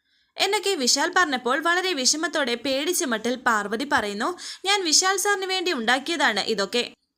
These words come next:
എണ്ണമയം മാറ്റാനാ ഞാൻ ഇങ്ങനെയൊക്കെ ചെയ്തത്. നിന്നോട് സംസാരിച്ചിട്ട് ഒരു കാര്യമില്ല. മരമണ്ടിയായ നിന്നോട് ഞാൻ എന്ത് പറയാനാ?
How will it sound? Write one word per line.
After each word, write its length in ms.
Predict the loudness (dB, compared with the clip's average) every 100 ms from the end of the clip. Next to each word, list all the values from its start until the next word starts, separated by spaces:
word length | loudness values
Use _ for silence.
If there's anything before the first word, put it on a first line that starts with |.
| -4
എണ്ണമയം 540 | -2 2 2 2 2 2
മാറ്റാനാ 460 | 2 2 0 0
ഞാൻ 220 | 0 -2
ഇങ്ങനെയൊക്കെ 420 | -2 -2 -2 0 0
ചെയ്തത്. 480 | 2 0 0 -2 -6 _ _ _ _ _
നിന്നോട് 420 | -2 0 2 4 4
സംസാരിച്ചിട്ട് 720 | 4 2 4 4 4 0 0
ഒരു 160 | 0
കാര്യമില്ല. 800 | 0 0 4 4 4 2 0 -4 -8 _ -20 -16 0
മരമണ്ടിയായ 800 | 4 4 6 4 4 4 4 2
നിന്നോട് 380 | 0 0 2
ഞാൻ 340 | 2 0 0 0
എന്ത് 240 | -2 0 0
പറയാനാ? 540 | 0 0 2 2 2